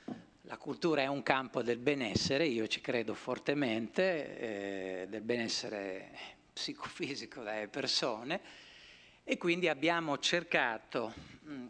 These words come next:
assieme ai comuni, tant'è vero che è diventato un progetto sovrazonale, questo nei piani di zona, questo del, del teatro sociale, lo chiamo così, anche se abbiamo sentito quanti distinguo si possono <laughs> fare, ma insomma, per capirci,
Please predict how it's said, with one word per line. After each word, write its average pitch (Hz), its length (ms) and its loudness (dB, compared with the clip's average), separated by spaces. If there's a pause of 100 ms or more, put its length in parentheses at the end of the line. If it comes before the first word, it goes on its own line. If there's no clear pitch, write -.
assieme 170 380 0
ai 143 100 -2
comuni, 151 520 0
tant'è 120 260 -2
vero 139 180 4
che - 120 -4
è - 20 -2
diventato 117 760 0
un 107 180 -6
progetto 127 440 -2
sovrazonale, 117 1000 0
questo 123 300 -8
nei 113 120 -4
piani 117 280 -6
di 120 140 -10
zona, 127 420 -2
questo 127 260 -14
del, 110 300 -10 (640)
del 127 140 -6
teatro 127 400 -2
sociale, 113 640 0
lo 113 100 -6
chiamo 113 300 -2
così, 110 440 -6
anche 110 200 -14
se - 100 -12
abbiamo 110 320 -10
sentito 110 520 -10
quanti 120 340 -6
distinguo 107 420 -10
si - 160 -12
possono - 360 -6
<laughs> - 40 -14
fare, - 360 -10
ma 208 160 -2
insomma, - 340 -4 (260)
per 135 220 0
capirci, 139 720 0